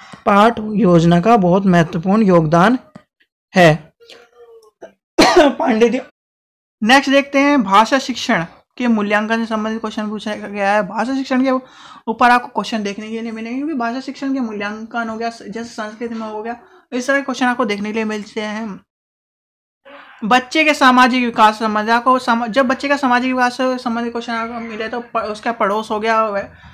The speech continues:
उसका परिवार हो गया, उसके दादा दादी हो गए, उसके क्या नाम आसपास के हो गए, उसके मित्र हो गए, खेल का मैदान हो गया, ये सब चीज़ें क्या नाम बच्चे के सामाजिकरण में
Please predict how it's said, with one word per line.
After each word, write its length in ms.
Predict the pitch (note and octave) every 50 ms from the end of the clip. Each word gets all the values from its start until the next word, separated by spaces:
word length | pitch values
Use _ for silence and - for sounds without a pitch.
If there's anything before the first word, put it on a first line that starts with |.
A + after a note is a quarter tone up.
| - _ _ _ - - -
उसका 320 | G3 G#3 G#3+ G#3+ - B3+
परिवार 520 | A#3 A#3 G#3 G3 F#3+ F3+ G3 G3+ G#3+ A3 A3
हो 80 | A3
गया, 140 | G#3+ A3+ A3+
उसके 200 | A3+ A3+ - A#3
दादा 260 | G3 F#3+ F3+ F#3+ G3+
दादी 260 | G#3 G#3 G#3 G#3 A3 A3
हो 160 | G#3+ G#3+ G#3
गए, 140 | G#3+ A3 A3
उसके 280 | A3+ A3 - B3 A3+
क्या 160 | A3+ A3 G#3+
नाम 160 | G#3+ A3 A3 G#3+
आसपास 460 | G#3 G#3 A3 A3 - A#3+ A#3 A#3 -
के 80 | A#3+
हो 120 | A3+ A3 A3+
गए, 120 | A#3 A3+
उसके 240 | A3+ A#3 A#3 - B3
मित्र 300 | A3+ G#3+ A3 A#3 A#3 C4
हो 160 | C4 B3 A#3+
गए, 120 | A#3+ B3 A#3+
खेल 240 | - G#3 G#3 A3+
का 100 | A#3 A#3+
मैदान 300 | A3 A3 A3 A3+ A#3 A#3
हो 100 | A#3 A#3+
गया, 100 | A#3+ B3+
ये 140 | C4 C#4+ D4+
सब 120 | D4 D4 C4+
चीज़ें 260 | - C4+ C4+ C#4+ C#4
क्या 140 | C#4 B3 A#3
नाम 160 | A#3+ B3+ A#3+
बच्चे 240 | A3 A3 - A#3 A#3+
के 60 | B3+
सामाजिकरण 560 | A3+ G#3+ F#3+ F#3+ G3 G#3 G#3 G3 F3+ F3+ F#3
में 180 | A3+ C#4+ D4